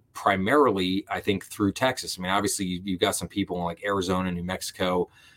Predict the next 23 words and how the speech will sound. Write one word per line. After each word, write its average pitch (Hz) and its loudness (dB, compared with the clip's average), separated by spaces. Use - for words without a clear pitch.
some - -4
people 95 6
come, 101 0
getting 101 4
into 87 -2
Florida 92 4
different 92 -4
ways. 90 0
But, 101 8
I 107 2
mean, 98 4
by, 90 6
it 110 -2
seems 135 4
like 104 4
the 95 -2
big 110 2
push - 10
is - -4
coming 101 2
up - 0
through 90 2
Texas. - -4